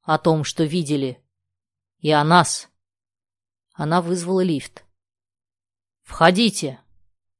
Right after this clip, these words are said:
Они вошли. "А теперь проснитесь. Вы всё забыли. Просыпайтесь".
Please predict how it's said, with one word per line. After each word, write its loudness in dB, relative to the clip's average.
Они -6
вошли. -6
"А 2
теперь 0
проснитесь. 0
Вы 2
всё 4
забыли. 2
Просыпайтесь". 2